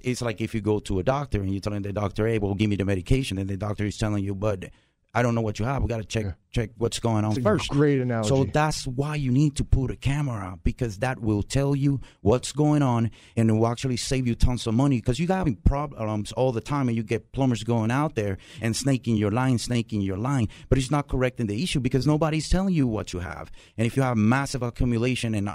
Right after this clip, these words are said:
Speaker 1: unhardened grease, the, what it's gonna do is the auger is just, just gonna give you a poke through the, the grease and give you a little access to that water drain. But the moment you pull that cable out,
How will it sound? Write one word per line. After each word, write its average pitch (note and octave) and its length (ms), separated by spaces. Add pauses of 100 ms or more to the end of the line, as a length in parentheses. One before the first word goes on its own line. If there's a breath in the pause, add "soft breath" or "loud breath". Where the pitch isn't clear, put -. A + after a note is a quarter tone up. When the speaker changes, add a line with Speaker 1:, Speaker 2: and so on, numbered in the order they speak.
Speaker 1:
unhardened G#2+ 540
grease, B2+ 420 (280 loud breath)
the, G#2 200
what A2 160
it's B2 100
gonna B2+ 220
do A#2+ 460
is A2 200
the G#2 160
auger D3+ 340
is A2+ 180
just, - 200
just A2 200
gonna A#2 220
give G#2 220
you G#2+ 160
a F#2+ 60
poke C3+ 400
through A2 240 (300 soft breath)
the, G2+ 360
the G2+ 140
grease C3+ 480
and A#2 140
give C3 120
you C3+ 100
a - 20
little B2 280
access C#3+ 460
to A#2 80
that G#2+ 200
water A2 220
drain. A#2 220
But A2+ 160
the B2+ 60
moment E3+ 280
you F3 140
pull F3 200
that B2+ 140
cable F3+ 420
out, A#2+ 200